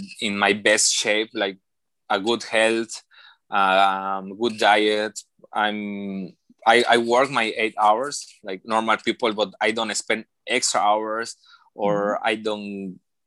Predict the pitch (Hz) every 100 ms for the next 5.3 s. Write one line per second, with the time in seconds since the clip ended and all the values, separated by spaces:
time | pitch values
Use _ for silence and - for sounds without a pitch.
0 | _ 113 107 - 113 113 113 - 113 107
1 | 117 117 104 104 101 107 107 110 104 110
2 | 104 107 110 110 104 104 104 95 95 107
3 | 104 - 104 - - - _ - 123 127
4 | 131 - - - - _ _ - 120 131
5 | 127 110